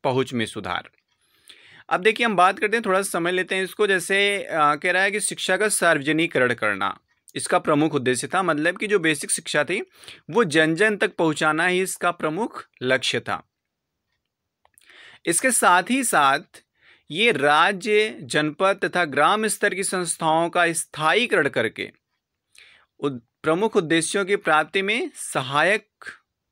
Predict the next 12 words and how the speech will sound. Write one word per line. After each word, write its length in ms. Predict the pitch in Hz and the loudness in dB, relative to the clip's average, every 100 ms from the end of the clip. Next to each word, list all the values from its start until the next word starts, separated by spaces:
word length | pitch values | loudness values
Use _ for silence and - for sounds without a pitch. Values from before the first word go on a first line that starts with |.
| _ - | _ -6
होना 440 | 147 170 196 208 _ _ _ _ _ _ _ _ _ _ _ | -2 0 0 -2 _ _ _ _ _ _ _ _ _ _ _
इस 380 | 156 180 - - _ - | -2 0 -2 -6 _ -14
जो 400 | 123 135 131 123 | -2 0 0 -2
बेसिक 320 | 117 135 139 175 | -2 -4 -2 -8
शिक्षा 260 | 170 180 | -6 -4
परियोजना 440 | 170 156 151 147 170 | -2 -2 -2 -2 -2
थी 140 | 180 | -4
इसका 280 | 170 - 196 | -6 -2 -4
प्रमुख 420 | - 151 139 135 | -2 -4 -4 -4
उद्देश्य 340 | 127 123 131 | -4 -4 -4
था। 180 | 127 220 - _ _ - - - - - | -6 -8 -10 _ _ -20 -20 -20 -20 -10
देखिए, 400 | 131 175 185 139 | 0 0 2 -2